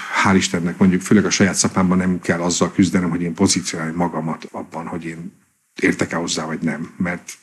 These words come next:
nincs megkérdőjelezve, hál' Istennek ez, és alapvetően azt gondolom, értek is hozzá. Más műfajokban pedig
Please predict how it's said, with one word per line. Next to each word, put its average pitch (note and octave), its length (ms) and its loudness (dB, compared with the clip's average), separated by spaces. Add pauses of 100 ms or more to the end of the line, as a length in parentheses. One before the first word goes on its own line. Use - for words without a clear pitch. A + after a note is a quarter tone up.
(160)
nincs F#2+ 440 4
megkérdőjelezve, F2 840 0
hál' G2 60 4
Istennek G2+ 440 4
ez, G2+ 160 2
és G2 200 6
alapvetően F#2 560 -8
azt E2 180 -12
gondolom, E2 240 -6
értek D#2+ 300 -6
is - 120 0
hozzá. B2 380 6 (680)
Más D#3+ 300 6
műfajokban B2+ 520 8
pedig A#2+ 360 8